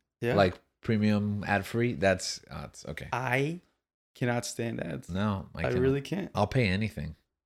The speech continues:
Speaker 2: to, well, that's a lie. Okay, so don't get the right, wrong idea, uh, media companies. I will not pay anything to get rid of ads. I'll pay anything reasonable, and once you pass that, I will just drop your service.
Speaker 1: Yeah.
Speaker 2: 'Cause I
Speaker 1: Fine.
Speaker 2: will never go down to an ad-supported tier. I'll just stop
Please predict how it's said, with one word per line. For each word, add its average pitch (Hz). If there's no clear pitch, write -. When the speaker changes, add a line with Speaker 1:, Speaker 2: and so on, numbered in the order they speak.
Speaker 2:
to, 80
well, 131
that's -
a 127
lie. 90
Okay, 98
so 92
don't 107
get 127
the 120
right, 110
wrong 104
idea, 92
uh, 82
media 92
companies. 90
I 85
will 107
not 147
pay 147
anything 123
to 151
get 151
rid 151
of 151
ads. 156
I'll 110
pay 143
anything 135
reasonable, 147
and 113
once 120
you 123
pass 117
that, 135
I 98
will 110
just 104
drop 85
your 80
service. -
Speaker 1:
Yeah. 117
Speaker 2:
'Cause 113
I 113
Speaker 1:
Fine. 120
Speaker 2:
will 123
never 120
go 110
down 98
to 95
an 90
ad-supported 87
tier. 85
I'll 85
just -
stop -